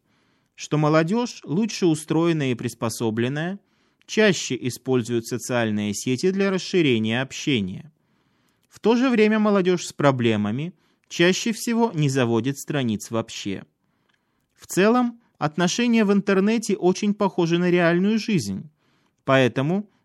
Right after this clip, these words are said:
родители, довольные своими детьми в реальной жизни, могут не волноваться насчёт их поведения в интернете. С другой стороны, психологи предупреждают,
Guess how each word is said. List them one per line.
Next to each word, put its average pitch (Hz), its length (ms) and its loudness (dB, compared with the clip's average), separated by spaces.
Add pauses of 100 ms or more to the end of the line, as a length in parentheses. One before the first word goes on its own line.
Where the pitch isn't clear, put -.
родители, 180 640 0
довольные 151 600 2
своими 123 360 0
детьми 117 340 0
в 101 60 -2
реальной 104 480 0
жизни, 208 520 0 (380)
могут 226 380 2
не 247 140 2
волноваться 226 640 4
насчёт 143 400 0
их 214 120 -2
поведения 113 640 2
в 107 80 -2
интернете. 104 720 -4 (720)
С 170 120 -8
другой 113 340 2
стороны, 202 600 0 (420)
психологи 151 580 2
предупреждают, 196 1000 0